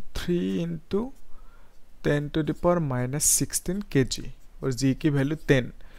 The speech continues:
और R कितना? फ़ाइव into, ये है ना, R, five into ten to the power minus three।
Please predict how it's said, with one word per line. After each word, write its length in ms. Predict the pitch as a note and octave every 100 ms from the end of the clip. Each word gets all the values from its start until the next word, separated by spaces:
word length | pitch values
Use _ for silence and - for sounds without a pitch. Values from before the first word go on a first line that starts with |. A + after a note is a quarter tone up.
| - - -
और 160 | - -
R 180 | C#3 D3
कितना? 420 | D3+ - G3+ B3+
फ़ाइव 500 | - - C#3 C#3 C#3
into, 380 | D3+ D3 G#3 A#3+ - - -
ये 100 | C3+
है 100 | C#3
ना, 120 | D#3 C#4+ - -
R, 120 | C#3
five 440 | A3+ - C3+ C3 C3
into 200 | - C3+
ten 200 | C3 -
to 40 |
the 140 | B2+ -
power 140 | A#2+
minus 380 | A#2+ A#2+ B2+ -
three। 220 | -